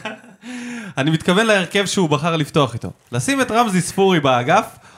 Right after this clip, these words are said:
אוקיי? זה טעות שכבר נעשתה מספיק פעמים כדי <laughs> לדעת שזה לא מה שיפתיע עם אנרגיות חדשות,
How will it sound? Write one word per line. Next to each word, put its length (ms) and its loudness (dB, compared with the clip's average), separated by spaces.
אוקיי? 360 0
זה 160 -2
טעות 380 4
שכבר 340 -2
נעשתה 400 0
מספיק 340 -4
פעמים 380 2
כדי 400 2
<laughs> 80 -2
לדעת 320 0
שזה 500 2
לא 220 4
מה 200 2
שיפתיע 800 0
עם 220 -2
אנרגיות 420 -2
חדשות, 500 -2